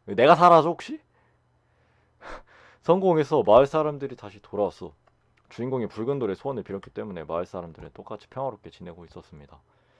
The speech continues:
하지만 붉은 돌에게 소원을 빈 대가로 주인공이 다녀간 세계에는 각각의 불행이 찾아오고 말았습니다. 하지만 이 불행을 <laughs> 주인공의 선택으로 막을 수 있을지도 모릅니다.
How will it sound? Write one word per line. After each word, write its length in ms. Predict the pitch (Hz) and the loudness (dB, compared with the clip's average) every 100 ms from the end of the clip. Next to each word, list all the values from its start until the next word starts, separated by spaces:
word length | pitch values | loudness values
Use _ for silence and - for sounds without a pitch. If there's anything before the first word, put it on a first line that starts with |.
| _ - | _ -16
하지만 320 | 123 127 104 | -6 -4 -4
붉은 280 | 98 98 110 | -6 -6 -6
돌에게 220 | 95 85 | -8 -8
소원을 280 | - 117 95 | -8 -8 -8
빈 160 | 80 | -12
대가로 400 | 80 - 82 90 | -16 -10 -10 -10
주인공이 440 | - 87 85 85 80 | -14 -16 -12 -12 -14
다녀간 380 | 78 82 80 76 | -14 -14 -14 -14
세계에는 540 | 110 107 90 82 131 _ _ _ | -14 -10 -10 -12 -20 _ _ _
각각의 480 | - - - 107 98 | -18 -4 0 0 -2
불행이 320 | - 92 82 | -8 -10 -10
찾아오고 400 | - 95 98 - | -16 -14 -14 -14
말았습니다. 520 | - - _ 71 - _ _ _ _ _ _ _ _ _ _ _ | -20 -20 _ -20 -20 _ _ _ _ _ _ _ _ _ _ _
하지만 280 | - - - | -18 -14 -14
이 120 | - - | -16 -20
불행을 300 | - 90 - - _ - | -18 -18 -18 -20 _ -20
<laughs> 320 | - - _ | -20 -20 _
주인공의 380 | - 123 120 101 | -8 -4 -2 -4
선택으로 400 | 120 - - 107 - _ _ _ _ _ _ | -6 -12 -18 -18 -20 _ _ _ _ _ _
막을 220 | 92 98 | -4 -4
수 120 | 101 82 | -6 -12
있을지도 380 | - 90 82 | -18 -18 -16
모릅니다. 540 | 76 92 82 85 82 | -12 -12 -10 -8 -8